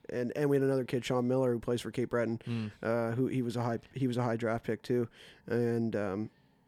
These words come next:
Speaker 1: you know, "How's Miller? How's McIsaac?" And, and, like, the, you know, we're always like, "Man,
Speaker 2: Yeah.
Speaker 1: Gregor McLeod,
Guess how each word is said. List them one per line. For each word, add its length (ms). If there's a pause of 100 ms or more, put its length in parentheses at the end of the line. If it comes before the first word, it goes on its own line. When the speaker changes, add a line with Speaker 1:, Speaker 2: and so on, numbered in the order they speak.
(300)
Speaker 1:
you 80
know, 100
"How's 200
Miller? 340
How's 220
McIsaac?" 520 (580)
And, 140
and, 220
like, 220
the, 160 (140)
you 80
know, 120
we're 100
always 160
like, 240
"Man, 180 (300)
Speaker 2:
Yeah. 60
Speaker 1:
Gregor 220
McLeod, 460